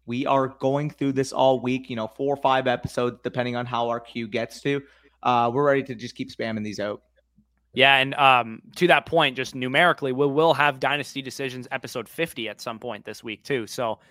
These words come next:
Speaker 2: once we get fifty strong, that'll be pretty cool. We might, I mean, we might do a giveaway or something like that for anybody who comments on Dynasty Decisions episode fifty. So, um,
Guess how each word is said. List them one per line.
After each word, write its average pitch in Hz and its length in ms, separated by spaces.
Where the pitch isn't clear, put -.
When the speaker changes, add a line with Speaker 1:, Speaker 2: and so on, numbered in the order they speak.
Speaker 2:
once 143 180
we 196 60
get 202 180
fifty 190 260
strong, 165 400
that'll 139 160
be 139 80
pretty 139 220
cool. 123 260
We 127 80
might, 156 260
I - 60
mean, 165 140
we 165 60
might 220 220
do 175 140
a - 20
giveaway 131 380
or 107 80
something 120 260
like 113 180
that 113 200
for 117 80
anybody 113 260
who 120 100
comments 117 440
on 110 100
Dynasty 107 380
Decisions 107 400
episode 104 340
fifty. 101 300
So, 113 300
um, 127 320